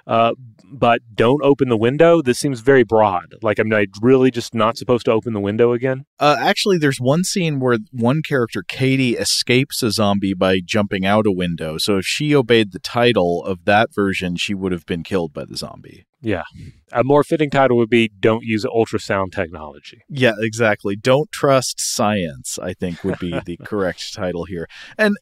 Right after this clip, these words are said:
Speaker 2: and in that vein, I'd say, "Let Sleeping Corpses Lie." is probably the most, uh, on track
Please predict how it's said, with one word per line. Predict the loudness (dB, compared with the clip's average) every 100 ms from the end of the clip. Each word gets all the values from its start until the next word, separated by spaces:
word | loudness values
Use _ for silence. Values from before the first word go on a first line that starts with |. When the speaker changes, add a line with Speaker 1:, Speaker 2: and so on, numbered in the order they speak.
| -2
Speaker 2:
and | -2 -2 _
in | -4 -2 -2 -8 -6
that | 0 2 2 0
vein, | 0 0 2
I'd | 2 2
say, | 2
"Let | 2 2 2
Sleeping | -2 -4 -2 -2
Corpses | 0 0 -2 -2 -4
Lie." | 0 2 4 4 2 -2 _ _ _ _ -6
is | -4
probably | 2 4 4
the | 4 2
most, | 4 4 4 2 -2 -4 -8 -6
uh, | -2 -2
on | -2 -2 -2
track | -2 -2 0